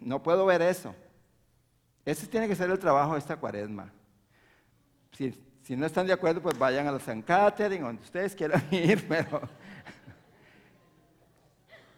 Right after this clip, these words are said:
tenemos que ir por esa parte para que nos veamos hechos de polvo, de polvo. No somos,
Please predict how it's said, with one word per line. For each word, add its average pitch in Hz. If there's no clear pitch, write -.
tenemos 156
que 180
ir 190
por 180
esa 175
parte 170
para 151
que 170
nos 165
veamos 220
hechos 208
de 180
polvo, 156
de 143
polvo. 143
No 135
somos, 170